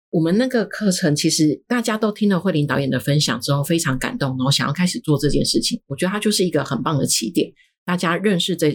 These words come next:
这件事情。所以如果老师您想要认识岛记，然后你可以买书，<laughs> 买书其实你就可以知道我们到底是怎么做的。那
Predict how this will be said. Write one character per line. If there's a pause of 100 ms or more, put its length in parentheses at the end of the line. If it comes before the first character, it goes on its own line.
(120)
这
件
事
情。
所
以
如
果 (240)
老
师
您
想
要
认
识
岛
记，
然
后
你
可
以
买
书， (400)
<laughs>
买
书
其
实
你
就
可
以
知
道
我
们
到
底
是
怎
么
做
的。 (520)
那